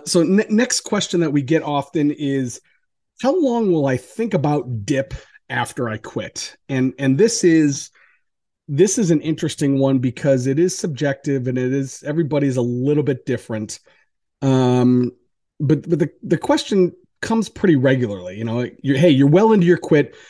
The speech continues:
Do you still think about dip? You know, why do you continue to post roll?" is, is the question that, that we often get.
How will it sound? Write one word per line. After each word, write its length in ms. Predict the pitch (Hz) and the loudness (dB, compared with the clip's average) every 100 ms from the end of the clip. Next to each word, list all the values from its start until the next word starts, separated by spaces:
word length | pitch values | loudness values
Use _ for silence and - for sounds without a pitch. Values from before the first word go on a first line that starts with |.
| _ - | _ -4
Do 80 | 156 | 0
you 120 | 185 | 0
still 240 | - 165 | 2 0
think 240 | - 156 135 | 2 -2 0
about 320 | 135 120 120 | 0 -2 -6
dip? 240 | 110 - | -8 -10
You 180 | - 135 | -6 -2
know, 100 | 120 | 0
why 300 | 123 143 165 | 2 4 4
do 80 | 160 | 2
you 100 | 151 | 0
continue 440 | - 120 147 135 | -2 0 2 2
to 80 | 117 | 4
post 340 | - 120 - | 2 0 -4
roll?" 320 | 110 110 92 107 | -8 -10 -8 -4
is, 100 | 135 | -2
is 220 | 135 123 | 0 0
the 80 | 120 | 0
question 380 | 139 123 - | 0 -2 -2
that, 260 | 117 113 - | -2 -4 -8
that 160 | 123 113 | -8 -4
we 140 | 113 | -2
often 360 | 107 - 104 101 | -4 -6 -8 -10
get. 300 | 90 - | -10 -14